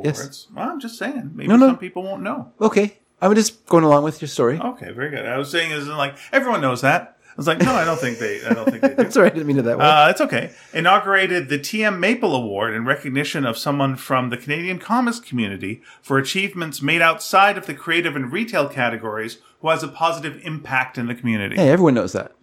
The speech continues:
Speaker 2: Oh, for fuck's sake. Fine. There we go. Anyway, yes. So, uh,
Speaker 1: That's
Speaker 2: that's
Speaker 1: great.
Speaker 2: the story of Jim Burke.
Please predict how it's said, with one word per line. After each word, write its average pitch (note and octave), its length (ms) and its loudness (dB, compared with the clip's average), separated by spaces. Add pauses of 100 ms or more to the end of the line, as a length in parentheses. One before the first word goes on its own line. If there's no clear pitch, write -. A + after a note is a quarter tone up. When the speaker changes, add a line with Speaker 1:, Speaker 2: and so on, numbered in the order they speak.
(140)
Speaker 2:
Oh, B2+ 240 -14
for - 100 -20
fuck's - 380 -18
sake. - 220 -20 (180)
Fine. A#2 240 -12 (680)
There A2 160 -6
we G#2+ 80 -10
go. G2+ 220 -12
Anyway, F3+ 260 0
yes. F#3 360 -6
So, A2+ 340 -4
uh, A2 340 -4 (160)
Speaker 1:
That's D4+ 180 2
Speaker 2:
that's - 0 -
Speaker 1:
great. D#4+ 220 4 (100)
Speaker 2:
the F#3 100 -16
story C#3+ 500 -2
of C#3+ 200 0
Jim F3+ 260 -6
Burke. G3 360 -2